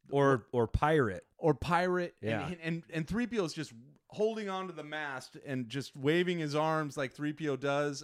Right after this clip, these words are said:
Speaker 2: And I, I think, look, if they take some explorer slash Tomb Raider slash wherever angle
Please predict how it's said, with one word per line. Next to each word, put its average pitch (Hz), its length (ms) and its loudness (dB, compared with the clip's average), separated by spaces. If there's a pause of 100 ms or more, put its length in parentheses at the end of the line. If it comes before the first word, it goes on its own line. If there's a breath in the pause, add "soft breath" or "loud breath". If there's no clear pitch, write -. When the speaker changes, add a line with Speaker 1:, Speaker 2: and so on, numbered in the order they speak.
Speaker 2:
And 123 260 -6 (480 soft breath)
I, 160 300 2 (100)
I 160 220 0
think, 143 400 -10
look, 127 260 -2
if 95 140 -12
they 165 160 -2
take 151 260 -6
some 127 400 -6 (320)
explorer 143 960 0 (200)
slash 104 520 -8
Tomb 156 340 0
Raider 143 440 -2
slash 117 420 -8
wherever 135 480 -4
angle 135 560 -8